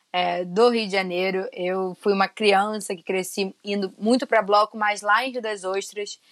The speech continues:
que era onde minha família ia. E falando de família, meus pais sempre foram muito mais ligados às escolas de samba do que, de fato, aos blocos. Então, o meu estilo de carnaval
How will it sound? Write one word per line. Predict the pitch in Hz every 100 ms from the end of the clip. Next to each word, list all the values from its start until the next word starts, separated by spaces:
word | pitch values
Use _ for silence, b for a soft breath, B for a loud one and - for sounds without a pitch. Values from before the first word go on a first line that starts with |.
| b b -
que | 196
era | 185
onde | 190
minha | 190 185
família | 190 175 180 185
ia. | 170 175 180 180 - _ _ _
E | 208 226
falando | 220 233 233 262
de | 277
família, | 262 233 226 240
meus | 233 233 -
pais | 220 220
sempre | 220 220 233
foram | - 220
muito | 220 226 247
mais | 240
ligados | 233 208 202 190 196
às | 202 240
escolas | 269 - 220 214
de | 202
samba | - 208 214 233 220
do | 220
que, | 233
de | 214 240
fato, | - 214 226 - 220 -
aos | 220 240
blocos. | 185 185 175 _ 156 - _ _ _ _ -
Então, | 202 208 - 220 220 226 220
o | 220
meu | 214 247 294 - _ -
estilo | - - 285 302 254
de |
carnaval | - 233 214 190 180 208 226 185